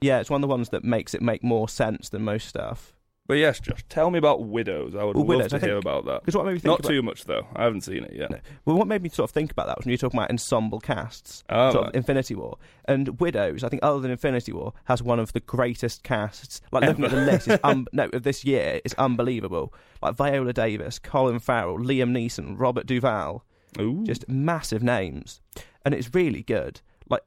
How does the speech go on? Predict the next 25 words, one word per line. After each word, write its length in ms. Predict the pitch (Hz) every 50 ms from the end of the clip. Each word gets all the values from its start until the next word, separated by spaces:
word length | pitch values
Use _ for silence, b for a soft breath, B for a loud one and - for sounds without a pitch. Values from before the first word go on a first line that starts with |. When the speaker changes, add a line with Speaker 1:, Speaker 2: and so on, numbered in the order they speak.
| _ _
Speaker 1:
this 100 | - 151 170
is 120 | 156 - -
a 40 | -
hundred 360 | 143 - - 165 156 151 156
percent 280 | - 139 - 139 104 85
up 120 | - - -
Speaker 2:
Is 120 | 160 151 180
it 40 | 175
Speaker 1:
there. 160 | 170 165 160
Speaker 2:
a, 20 | 135
is 140 | 151 147
it 80 | 151 139
a 40 | 127
thriller? 440 | - - - 120 120 139 180 277 339 - _ _ _ _ _ _ _ _
Speaker 1:
Well, 80 | 185 202
that's 200 | 220 208 190 -
what 80 | 190
I 40 | 180
wanted 220 | 165 175 165 160 -
to 60 | -
set, 240 | - 185 - - -
talk 160 | - 160 -
about. 80 | - -
It's 100 | - -
like, 200 | 151 147 - -